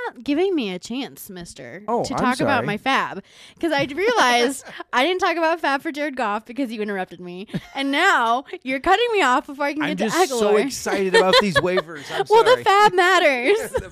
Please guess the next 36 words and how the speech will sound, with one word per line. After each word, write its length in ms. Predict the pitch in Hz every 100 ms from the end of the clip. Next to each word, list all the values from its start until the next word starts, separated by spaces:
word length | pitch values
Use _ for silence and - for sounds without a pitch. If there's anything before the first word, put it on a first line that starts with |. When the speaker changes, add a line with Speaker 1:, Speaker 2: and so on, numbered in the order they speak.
| 539
Speaker 2:
fab 260 | 370 381 -
Speaker 1:
I 140 | 311
was 140 | 466 466
Speaker 2:
matters. 80 | 466 453
Speaker 1:
gonna 120 | 415
let 160 | 403 254
Goff 340 | 247 277 320
go 480 | 254 247 262 277 330 - - 427 -
and 140 | 277
not 340 | 269 262 269 202 233
bring 200 | 240 254
us 160 | 277 262
back 280 | 247 254 -
to 140 | 349
that, 280 | 320 339 349
but 120 | 311 285
you're 140 | 302
doing 300 | 302 320 320
it 100 | 302
again, 460 | 262 247 254 269 294
so 140 | 285
you 200 | 254 269
need 220 | 330 359
to 80 | 330
chill. 460 | - 311 233 175 214
Speaker 2:
All 260 | - 147 160
fab 340 | 175 160 143
matters. 280 | 147 139 123 170
Okay, 240 | 170 147
Goff, 460 | 127 151 160 151 139
what 100 | 135
do 60 |
you 80 | 123
have 200 | 117 123
for 220 | - 107
him? 100 | 95